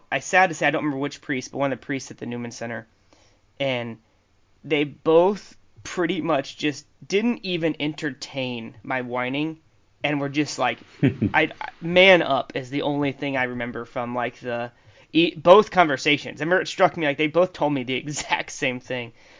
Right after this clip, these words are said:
Speaker 1: Um, and I don't know if for people that, I think the priest one might even have been in the context of a confession, which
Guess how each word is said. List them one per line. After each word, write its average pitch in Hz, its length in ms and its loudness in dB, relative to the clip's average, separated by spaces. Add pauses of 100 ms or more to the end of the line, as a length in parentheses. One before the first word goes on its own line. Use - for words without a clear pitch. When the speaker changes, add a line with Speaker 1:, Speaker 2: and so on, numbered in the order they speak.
(160)
Speaker 1:
Um, 123 320 -2 (500)
and 143 100 0
I 143 40 2
don't 127 100 0
know 127 120 -2
if 123 60 -6
for - 100 -18
people 143 320 -6
that, 120 200 -4 (440)
I 143 60 -8
think 277 280 -2
the 147 140 6
priest 180 380 -4
one 139 100 -2
might 143 140 4
even 139 160 2
have 131 100 -2
been 135 120 0
in 131 80 -2
the 123 60 -4
context 127 500 -4
of 123 80 -6
a 123 40 -14
confession, 123 540 -6
which 120 260 -6